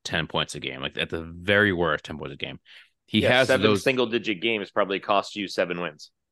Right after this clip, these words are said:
Speaker 1: Yes. Um, I mean, I owned him two years ago, uh, and last year as well in a few leagues.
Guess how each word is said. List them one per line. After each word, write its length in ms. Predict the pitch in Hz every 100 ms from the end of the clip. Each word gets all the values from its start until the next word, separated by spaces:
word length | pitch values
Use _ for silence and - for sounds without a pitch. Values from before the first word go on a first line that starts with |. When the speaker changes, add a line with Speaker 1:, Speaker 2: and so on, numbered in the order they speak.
| _
Speaker 1:
Yes. 320 | 117 87 - - _ _ _
Um, 380 | 98 85 82 80 - _ _ _
I 60 |
mean, 160 | 95 95
I 100 | 87
owned 120 | 95
him 260 | 95 90 90 - _ _ _ -
two 100 | 120
years 140 | 107
ago, 260 | 85 71 67 - -
uh, 280 | - 76 76 -
and 280 | 90 90 - -
last 260 | 95 85
year 80 | 87
as 100 | 80
well 220 | 90 80
in 320 | 78 80 73 80 _
a 60 | -
few 180 | 80
leagues. 280 | 69 65 73